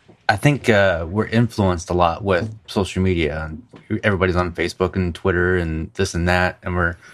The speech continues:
trying to impress other people. And, uh, I think it's important that you make the decisions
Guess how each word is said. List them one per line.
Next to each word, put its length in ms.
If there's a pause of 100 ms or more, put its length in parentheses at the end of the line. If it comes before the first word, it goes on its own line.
(560)
trying 240
to 100
impress 340
other 200
people. 560 (960)
And, 580
uh, 440
I 60
think 200
it's 220
important 640
that 360 (880)
you 420 (160)
make 280
the 100
decisions 760